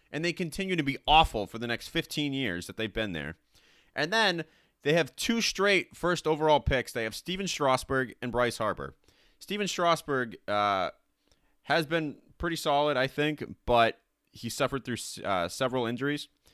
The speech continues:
And then Bryce Harper put them on the map. And then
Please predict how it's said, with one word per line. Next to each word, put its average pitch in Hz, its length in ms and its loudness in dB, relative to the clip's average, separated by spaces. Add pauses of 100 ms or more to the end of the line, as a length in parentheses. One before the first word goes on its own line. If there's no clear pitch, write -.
(240)
And 185 140 -4
then 196 120 0
Bryce 165 280 4
Harper 160 260 2
put 131 200 0
them 131 120 -2
on 120 100 0
the 104 80 -2
map. 101 360 -2 (440)
And 143 160 0
then 143 200 2